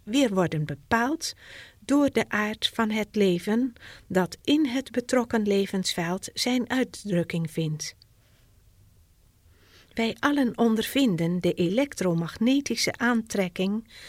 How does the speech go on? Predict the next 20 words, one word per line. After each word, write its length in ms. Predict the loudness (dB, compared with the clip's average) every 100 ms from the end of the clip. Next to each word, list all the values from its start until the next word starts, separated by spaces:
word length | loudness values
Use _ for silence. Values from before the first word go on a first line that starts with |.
| -18 -18
van 240 | -2 0 0
het 300 | -2 -6 -10
dialectische 1120 | 0 4 4 2 -2 -4 -6 -4 -2 0 0
isolatieveld 1200 | -2 -2 0 0 -2 -2 -2 -2 -4 -4 -6 -10 -12 -20 -20 -4
waarin 480 | -2 0 2 2 4
wij 180 | 0 -2
vertoeven. 680 | -4 -4 -4 -2 -4 -6 -10 _ _ _ _ _ -20 -20 -20 -2
Door 240 | 4 6
de 120 | 6
zwaartekrachtwerking 1300 | 4 4 2 0 -2 0 -2 -4 -2 0 0 -2 -4 0
van 240 | 0 0
dit 260 | 0 0 -2
veld 480 | -2 -2 -4 -8 -14 -20 -20 -20 0
worden 320 | 2 4 4 2
wij 120 | 0
hier 240 | 2 0
gevangen 520 | 0 0 0 0 -4
gehouden. 640 | -4 -4 -4 -4 -4 -6 -8 -14 -20 -20 _ -20 _ -20 _ -20 -20 -20 -20 -20 _
Deze 520 | 2 4 6 4 0
werkingen 800 | 2 2 2 0 2 2 0 -2